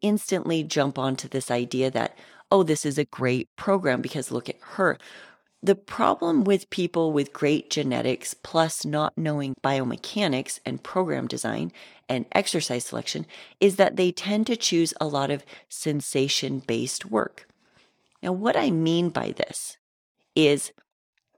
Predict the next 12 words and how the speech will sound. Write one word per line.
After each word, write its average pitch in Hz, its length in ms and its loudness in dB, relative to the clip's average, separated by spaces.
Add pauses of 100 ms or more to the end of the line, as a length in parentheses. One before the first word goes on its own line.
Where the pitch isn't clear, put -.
(200)
when 190 200 4
I 247 140 4
looked 180 320 2
at - 220 2
what 151 280 2
she - 240 0
was 143 180 2
saying 127 460 -4
her 127 180 -8
glute 131 340 -2
day 107 160 -2
was, 113 500 -4